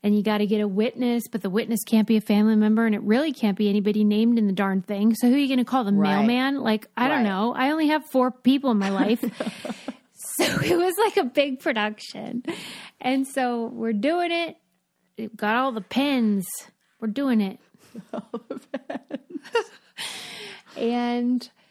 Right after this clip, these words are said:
Speaker 1: um, we get to the back of it where it's about, like, okay, if you're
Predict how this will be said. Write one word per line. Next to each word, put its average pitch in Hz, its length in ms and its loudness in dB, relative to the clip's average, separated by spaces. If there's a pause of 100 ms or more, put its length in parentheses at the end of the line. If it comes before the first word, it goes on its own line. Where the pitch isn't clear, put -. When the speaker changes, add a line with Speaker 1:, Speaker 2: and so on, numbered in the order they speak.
(480)
Speaker 1:
um, 202 640 -2
we 240 140 2
get 277 160 0
to 262 180 0 (160)
the 202 100 -2
back 220 320 -2
of 208 100 0
it 208 140 0
where 208 200 0
it's 202 260 -4
about, 214 460 -6
like, 202 260 -4
okay, 220 460 -2
if - 180 -8
you're 202 340 0